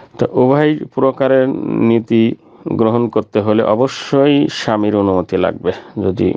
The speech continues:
মেয়েরা স্বামীর অধীনে চলে যায়, তাহলে স্বামীর অনুমতি লাগবে। স্বামী যদি বলে যে,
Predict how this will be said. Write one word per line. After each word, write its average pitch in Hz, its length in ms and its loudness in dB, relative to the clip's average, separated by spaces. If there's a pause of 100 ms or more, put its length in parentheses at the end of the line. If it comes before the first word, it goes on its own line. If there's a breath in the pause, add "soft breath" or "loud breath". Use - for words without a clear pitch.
মেয়েরা 95 640 2
স্বামীর 101 360 -2
অধীনে 101 280 0
চলে 107 260 0
যায়, 131 200 0 (1400 soft breath)
তাহলে 92 380 2
স্বামীর 120 340 0
অনুমতি 120 340 2
লাগবে। 98 360 -2 (1700 loud breath)
স্বামী 107 360 0
যদি 110 240 2
বলে 104 340 2
যে, 104 120 0